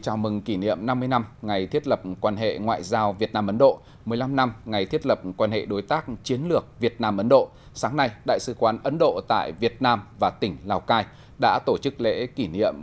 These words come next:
Ngày Quốc tế Yoga lần thứ tám và trình diễn yoga trên đỉnh Phan Xipang. Ngày Quốc tế Yoga là một hoạt động thiết thực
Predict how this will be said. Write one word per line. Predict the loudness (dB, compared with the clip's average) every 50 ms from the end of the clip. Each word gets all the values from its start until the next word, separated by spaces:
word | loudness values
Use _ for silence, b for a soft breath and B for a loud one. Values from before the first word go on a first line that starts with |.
| -2
Ngày | 0 0 0 0
Quốc | 0 0 0 0 2
tế | 0 0 2 2
Yoga | 2 0 2 0 0 0 -2 -4 -4
lần | -2 -2 -2 -2 -4 -6
thứ | -6 -2
tám | 0 0 0 0 -2 -8 -14 -8 -4
và | -2 -2 -2 -2 -2
trình | -2 -2 0 0
diễn | 0 0 0
yoga | 0 0 0 2 0 0 0 -4 -10 -6
trên | -2 0 0 0 0 -2
đỉnh | -4 -4 -4 -8 -8
Phan | -8 -8
Xipang. | -8 -8 -4 -2 -2 -2 -2 -4 -10 -20 -20 -20 -20 -20 -20 -20 -20 -20 -20 -20 -20 -20 -20 -20 -20 -20 -20 -20 -20 -20 -20 -20 -20 -20 B B B B B B B B B -2
Ngày | 0 2
Quốc | 2 2 2 2
tế | 2 2
Yoga | 2 2 2 2 2 2 2 2
là | 2
một | 0 -2 2
hoạt | 2 0 2 4
động | 4 4 4 2 2
thiết | 0 0 2 6
thực | 6 6 6 4